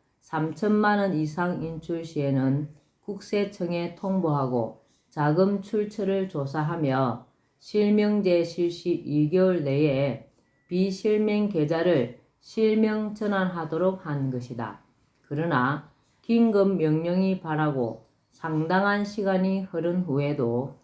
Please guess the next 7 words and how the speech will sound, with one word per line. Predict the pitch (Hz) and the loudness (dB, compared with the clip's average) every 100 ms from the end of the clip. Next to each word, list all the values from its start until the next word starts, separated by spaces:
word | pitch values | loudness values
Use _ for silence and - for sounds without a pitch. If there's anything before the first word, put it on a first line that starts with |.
| _ _ _ | _ _ _
국세청 | 214 208 - 208 208 - 202 202 | -8 -8 -2 -2 -2 -2 -2 0
조사를 | 196 151 156 165 170 - | 0 -2 -2 0 2 2
우려한 | 170 170 151 143 127 120 - _ _ _ | 0 2 2 2 0 -2 -12 _ _ _
비실명 | - 180 185 180 208 202 208 202 - | -4 0 0 -2 -2 2 2 0 -2
예금자들의 | 143 143 180 185 175 160 160 175 - - | 0 0 2 2 2 0 2 2 0 -4
실명 | - 202 196 196 196 196 | -6 -2 0 0 -2 -4
전환은 | 190 196 180 151 127 117 | -2 0 0 0 0 -4